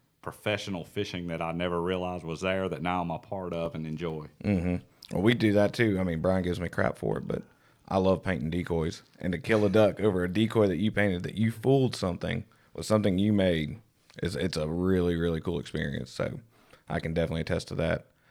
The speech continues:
Speaker 2: Um, I wanna get back to the rods though. When you got 'em, how long did you, you know, mess with 'em, take 'em out fishing till you said, "Yep, that's it, perfect"?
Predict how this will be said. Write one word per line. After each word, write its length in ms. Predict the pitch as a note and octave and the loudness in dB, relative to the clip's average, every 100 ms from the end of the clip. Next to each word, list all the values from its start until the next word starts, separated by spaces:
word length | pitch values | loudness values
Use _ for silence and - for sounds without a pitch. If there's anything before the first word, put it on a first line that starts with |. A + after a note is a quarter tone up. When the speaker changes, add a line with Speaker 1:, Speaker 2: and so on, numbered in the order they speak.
| _ - | _ -10
Speaker 2:
Um, 420 | - F2 E2+ C#2+ - _ _ _ _ - | -2 0 0 -4 -8 _ _ _ _ -2
I 120 | A2+ | 4
wanna 160 | D#3 D3 | 6 6
get 180 | A#2 G#2 | 4 4
back 200 | A2+ A2 | 2 2
to 100 | F#2+ | 0
the 100 | G2 | 4
rods 320 | G#2 A2 G2+ | 8 6 6
though. 240 | G2+ F#2+ G#2+ - | 0 0 -6 -6
When 160 | F#2+ | -2
you 120 | G#2 | 0
got 280 | A#2+ A2 G#2+ | 2 2 2
'em, 180 | F#2 F2 | 0 -4
how 160 | A2+ B2+ | -2 2
long 260 | C#3 A2+ G#2+ | 4 4 2
did 180 | G2 | 0
you, 220 | F2+ G#2 G2 _ _ _ _ _ _ - | 0 -2 -2 _ _ _ _ _ _ -8
you 100 | E2 | -8
know, 120 | D#2+ - | -8 -6
mess 260 | G2 G#2+ G#2+ | 0 2 2
with 100 | G#2 | 0
'em, 100 | G2+ | 0
take 180 | F#2+ | -2
'em 80 | F#2 | -2
out 120 | F2 | -2
fishing 500 | F#2+ G#2 G#2 G2+ F2+ - _ - | 2 2 2 0 -2 -8 _ -4
till 140 | G2+ | -2
you 60 | F#2+ | 0
said, 180 | F#2 | 0
"Yep, 200 | F#2 F#2 - | 2 0 0
that's 180 | F#2 | -2
it, 240 | F2 E2+ - _ _ _ _ | -2 -4 -8 _ _ _ _
perfect"? 320 | - F2 - | -2 -2 -4